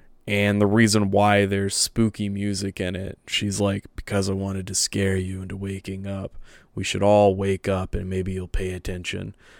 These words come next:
As if it's like, "Oh, okay, there's, like, a zombie apocalypse and humanity's falling apart and we're all at each other's throats.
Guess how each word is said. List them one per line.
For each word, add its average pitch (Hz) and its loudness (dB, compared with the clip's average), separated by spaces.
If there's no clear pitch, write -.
As 143 8
if 196 8
it's - 4
like, 120 8
"Oh, 151 12
okay, 101 2
there's, 120 2
like, 120 8
a 120 6
zombie 107 2
apocalypse 101 4
and 101 -2
humanity's 101 -2
falling 101 -4
apart 101 2
and 101 -2
we're 104 8
all 104 8
at 101 6
each 101 0
other's 98 2
throats. 101 2